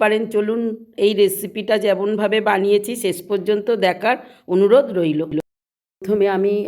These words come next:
দেখুন একটা মাঝারি সাইজের বাঁধাকপি নিয়েছি, উপরের পাতাটা ফেলে দিয়েছি। উপরের পাতাটা কিন্তু বেশ তিতকিনি হয়। দুটো আলু নিয়েছি। এবার এই বাঁধাকপিটা কেটে নিয়েছি, একটু বড় সাইজের কেটেছি, যেহেতু কারি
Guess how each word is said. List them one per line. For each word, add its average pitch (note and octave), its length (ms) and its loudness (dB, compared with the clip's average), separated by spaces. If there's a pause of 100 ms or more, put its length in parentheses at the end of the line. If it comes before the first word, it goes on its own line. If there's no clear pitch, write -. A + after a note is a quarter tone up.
(160)
দেখুন E3+ 360 -6
একটা - 280 -8
মাঝারি G3 440 -4
সাইজের F#3 540 -2
বাঁধাকপি E3+ 640 -4
নিয়েছি, F#3 440 0
উপরের F3 400 -6
পাতাটা F3 400 -6
ফেলে F3+ 320 -4
দিয়েছি। F#3 400 -4 (420)
উপরের F#3+ 360 -4
পাতাটা F#3+ 360 -4
কিন্তু G3 340 -4
বেশ F#3+ 280 -2
তিতকিনি F#3+ 540 -4
হয়। G#3+ 180 0
দুটো D#3+ 280 -4
আলু D3 280 -2
নিয়েছি। D3+ 380 -2 (360)
এবার G3+ 260 0
এই G#3+ 100 0
বাঁধাকপিটা G3 680 -4 (140)
কেটে F3 320 -2
নিয়েছি, G3+ 440 -2
একটু G#3 300 -8 (160)
বড় F3 200 0
সাইজের G3 500 -2
কেটেছি, F#3+ 500 -4 (480)
যেহেতু F#3+ 320 -2 (120)
কারি F3+ 400 -4